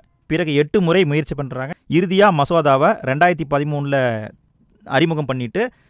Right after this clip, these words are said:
ரெண்டாயிரத்தி பதினாலுல பாஸ் பண்ணிட்டாங்க. ஒரு வழியா வந்து சக்சஸ் ஆயிருச்சு. ரெண்டாயிரத்தி பதினாலு ஜனவரி ஒண்ணாம் தேதி குடியரசுத் தலைவர் வந்து கையெழுத்து போட்டு சட்டத்தை வந்து பாஸ் பண்ணிட்டாரு. இந்த லோக்பாலானது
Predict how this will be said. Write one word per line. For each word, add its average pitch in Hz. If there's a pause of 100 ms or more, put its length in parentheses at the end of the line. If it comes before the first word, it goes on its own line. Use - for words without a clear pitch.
(160)
ரெண்டாயிரத்தி 160
பதினாலுல 147
பாஸ் 131
பண்ணிட்டாங்க. 110 (220)
ஒரு 131
வழியா 143
வந்து 135
சக்சஸ் 131
ஆயிருச்சு. 120 (520)
ரெண்டாயிரத்தி 165
பதினாலு 139 (280)
ஜனவரி 143
ஒண்ணாம் 131
தேதி 120 (440)
குடியரசுத் 196
தலைவர் 147
வந்து 156 (220)
கையெழுத்து 156
போட்டு 127 (280)
சட்டத்தை 135
வந்து 123
பாஸ் 120
பண்ணிட்டாரு. 107 (680)
இந்த 185
லோக்பாலானது 165